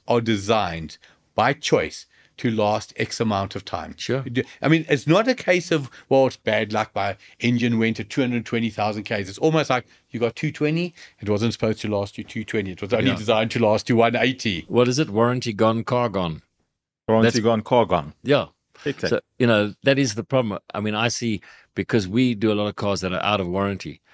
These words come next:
Speaker 2: So as soon as the, the vehicles come in and they, their first service out of warranty is like,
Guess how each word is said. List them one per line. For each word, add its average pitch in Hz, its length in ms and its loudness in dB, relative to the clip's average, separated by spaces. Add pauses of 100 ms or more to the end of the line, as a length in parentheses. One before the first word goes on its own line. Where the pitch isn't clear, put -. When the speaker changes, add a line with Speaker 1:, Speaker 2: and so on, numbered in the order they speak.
(100)
Speaker 2:
So - 140 -6
as 87 80 -4
soon 117 120 -4
as 107 120 -2
the, 101 120 -4
the 92 200 -8
vehicles 98 400 -4
come 101 180 -4
in 95 100 -4
and 87 180 -6
they, 90 260 -6
their 92 200 -8
first - 380 4
service 110 520 0
out 101 220 -2
of 82 100 -12
warranty 95 400 -4
is 76 160 -10
like, 87 180 -6